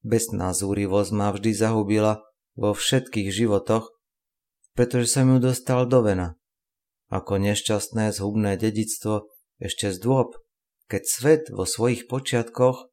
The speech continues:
hostil hlienovité klské tvory. Myslím, že by som mal konečne sa predstaviť.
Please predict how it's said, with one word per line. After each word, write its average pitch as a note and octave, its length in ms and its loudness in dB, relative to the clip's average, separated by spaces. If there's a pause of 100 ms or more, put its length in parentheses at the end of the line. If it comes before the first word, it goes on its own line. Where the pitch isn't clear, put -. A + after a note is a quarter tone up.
(440)
hostil C#3+ 640 -2 (340)
hlienovité B2+ 1080 0
klské G#2+ 640 -2
tvory. F2 460 -6 (1000)
Myslím, A2+ 400 2
že G#2 160 -2
by G#2+ 80 0
som G#2+ 160 -4
mal G#2 160 0
konečne A2 640 0
sa G#2+ 320 -2
predstaviť. F2+ 800 -2